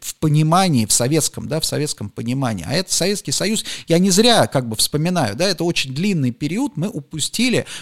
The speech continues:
большой кусок времени, когда создавался в мире, создавался капитал. А что такое капитал? Капитал, в-, вот давайте так, в самом общем смысле, это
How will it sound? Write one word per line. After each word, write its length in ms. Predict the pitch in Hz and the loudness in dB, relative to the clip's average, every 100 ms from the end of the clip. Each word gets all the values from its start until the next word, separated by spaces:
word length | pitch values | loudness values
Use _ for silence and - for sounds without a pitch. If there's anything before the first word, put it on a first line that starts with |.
| - | -6
большой 480 | 131 165 - 220 151 | 2 4 6 4 2
кусок 420 | 139 - 147 - | 2 0 0 -2
времени, 540 | 143 226 233 131 - - | 0 0 0 -2 -6 -8
когда 360 | 117 143 220 | -8 -2 0
создавался 800 | 202 135 113 120 117 175 208 - | 0 0 0 0 4 2 2 -2
в 80 | 110 | 0
мире, 280 | 139 214 175 | 0 0 0
создавался 600 | - 107 107 120 139 127 | -2 -2 -6 0 0 0
капитал. 560 | - 123 143 - 107 - | -6 -10 -8 -8 -8 -8
А 100 | 127 | -6
что 220 | - 269 | -4 -4
такое 320 | 247 165 120 | -4 -6 -8
капитал? 580 | 117 - - - 113 - - - - | -12 -16 -20 -14 -12 -12 -12 -14 -6
Капитал, 680 | - 147 180 - 254 269 - | -4 0 0 4 4 4 -2
в-, 380 | - - - 147 | -12 -16 -16 -2
вот 140 | 147 | 0
давайте 400 | 127 170 156 - | 2 2 2 0
так, 160 | - - | -4 -4
в 60 | - | 2
самом 400 | 185 170 113 - | 4 4 2 -4
общем 340 | 156 - - | -6 -6 -6
смысле, 260 | - 147 135 - 90 - - - | -4 -4 -4 -4 -8 -12 -16 -6
это 300 | 190 226 143 | -2 0 0